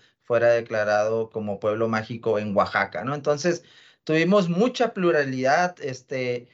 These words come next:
y creemos que esto puede ser la semilla, sobre todo, para que podamos consolidar una red internacional que podamos seguir explorando también.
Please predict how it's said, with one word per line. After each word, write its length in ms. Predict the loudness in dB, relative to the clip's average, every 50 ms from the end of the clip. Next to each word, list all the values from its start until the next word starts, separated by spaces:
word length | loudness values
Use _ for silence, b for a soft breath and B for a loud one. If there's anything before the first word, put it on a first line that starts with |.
| b b b
y 180 | -12 -10 -4
creemos 460 | 0 2 4 4 4 4 2 0 0
que 80 | 0 -2
esto 220 | -2 0 -2 -2
puede 180 | 2 2 2 2
ser 160 | 2 0 0
la 100 | 0 -2
semilla, 520 | -2 -2 -4 -4 -2 -2 -2 0 0 0 0
sobre 300 | 0 0 -2 -2 -2 -4
todo, 360 | -2 0 2 2 2 0 0
para 180 | -2 -4 -2
que 100 | -4 -6
podamos 400 | -6 -4 -4 -2 0 -2 -2 -2
consolidar 600 | -4 -6 -8 -6 -4 -4 -4 -2 0 2 2 2
una 240 | 2 0 0 0 0
red 380 | 0 2 2 2 2 0 -4 -12 _ _ _ _ _ _ _ _ _ _ _
internacional 1160 | -12 -8 -2 0 2 2 2 2 -2 -2 -2 0 -2 -2 0 0 0 0 0 0 -2 -6 -10 _ _ _ _
que 140 | -6 -6 -6
podamos 500 | -4 -2 0 0 0 0 0 -4 -6 -6
seguir 240 | -6 -6 -4 -2 -2
explorando 580 | -4 -4 -2 0 2 2 2 0 -2 -4 -4
también. 640 | -2 -2 -4 -4 -4 -2 0 0 0 0 -4 -8 -16